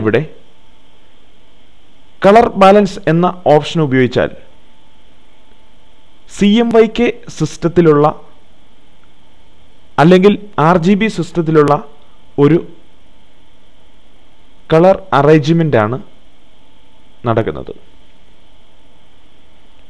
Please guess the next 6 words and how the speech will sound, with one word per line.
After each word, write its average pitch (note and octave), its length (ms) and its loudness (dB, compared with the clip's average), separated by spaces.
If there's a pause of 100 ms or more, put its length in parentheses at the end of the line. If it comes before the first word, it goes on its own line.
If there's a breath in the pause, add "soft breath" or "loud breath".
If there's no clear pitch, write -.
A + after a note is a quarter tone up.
(920)
ഇതിൻ്റെ A3 280 6 (220)
ടോണിനെ G3 360 6 (120)
ബാലൻസ് E3 420 6
ചെയ്യാൻ B2 320 6
വേണ്ടി A2 220 2 (840 soft breath)
ഷാഡോസ്, E3 540 4